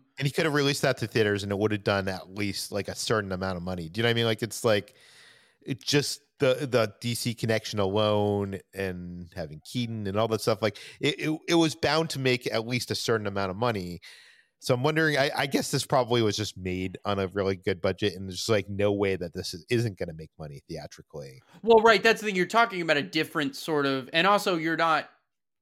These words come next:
Speaker 2: you also have to look at the product that you have, right? I, I mean, I, I don't know what happened with that Batgirl movie. I really don't. But, like,
Speaker 1: <laughs>
Speaker 2: th-,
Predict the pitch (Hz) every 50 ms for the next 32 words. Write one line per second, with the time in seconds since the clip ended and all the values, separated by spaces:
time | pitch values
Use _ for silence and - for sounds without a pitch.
0 | _ _ - 185 160 190 190 185 185 214 196 175 170 165 175 170 156 160 160 -
1 | 156 139 - 139 - - 160 151 151 147 143 139 - 147 131 - 131 123 135 139
2 | 135 131 127 123 127 131 135 135 139 139 135 - - _ _ _ _ _ _ _
3 | _ _ _ _ - - - _ _ - 160 170 170 170 170 170 170 170 165 160
4 | 160 - - _ _ _ _ _ _ _ _ _ _ _ _ _ - - 139 -
5 | _ _ - - 190 214 233 240 240 220 185 180 160 160 156 156 151 147 139 131
6 | 135 131 127 - 139 135 135 135 135 135 131 131 131 127 127 - 127 120 - -
7 | - - - - 117 113 - - - - - 143 147 156 156 160 160 151 143 135
8 | 131 143 135 107 95 - - - - 165 156 147 156 156 156 147 135 - - -
9 | - - _ _ _ _ _ - 101